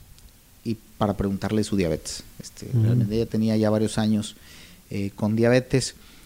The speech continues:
Speaker 1: y, pues, para darme cuenta que se sentía muy sola,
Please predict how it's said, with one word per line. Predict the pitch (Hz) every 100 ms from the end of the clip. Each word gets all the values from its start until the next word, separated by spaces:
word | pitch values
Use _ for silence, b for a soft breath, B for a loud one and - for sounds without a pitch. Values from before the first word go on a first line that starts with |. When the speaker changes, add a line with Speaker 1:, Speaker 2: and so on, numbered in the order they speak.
| b b -
Speaker 1:
y, | 120 110 110 110 107 110 107 107 - -
pues, | 110
para | - 107
darme | 110 117
cuenta | 117 110 107 110
que | 101 107 98 90 92 - 92
se | 101
sentía | 98 98 104
muy | 104 104
sola, | 131 135 127 123 120